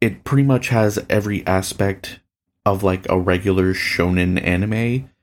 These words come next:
except for the fact that it wasn't created in Japan. Apart from that, there really is no big difference. Um, it even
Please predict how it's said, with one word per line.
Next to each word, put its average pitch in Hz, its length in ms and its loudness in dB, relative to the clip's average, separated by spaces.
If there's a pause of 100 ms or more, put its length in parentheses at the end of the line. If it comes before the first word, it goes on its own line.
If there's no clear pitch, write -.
(140)
except 95 320 0
for 101 80 2
the 92 80 4
fact 92 300 -2
that 92 100 2
it 90 120 0
wasn't 87 280 -2
created 85 460 -2
in - 100 -4
Japan. - 500 -8 (800)
Apart 120 300 0
from 117 160 2
that, 107 340 2 (460)
there 95 160 4
really 95 400 0
is 90 180 0
no 71 100 0
big - 300 -4
difference. - 560 -8 (720)
Um, 92 640 2 (140)
it 104 200 -2
even 98 580 0